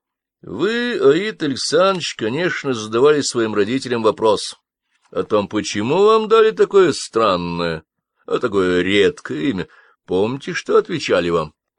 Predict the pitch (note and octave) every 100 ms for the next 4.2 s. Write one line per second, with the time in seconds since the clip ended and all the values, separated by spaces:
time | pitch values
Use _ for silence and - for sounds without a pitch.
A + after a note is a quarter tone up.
0 | _ _ _ _ _ _ F#2+ E2+ E2+ D#2+
1 | C#2+ C#2+ A2 E3 F3+ A3+ A3 G#3+ - D4+
2 | C4 B2+ - _ _ _ _ _ _ _
3 | - E2+ E2 F2+ F2 F#2 F#2+ D3+ F3+ D#2
4 | D#2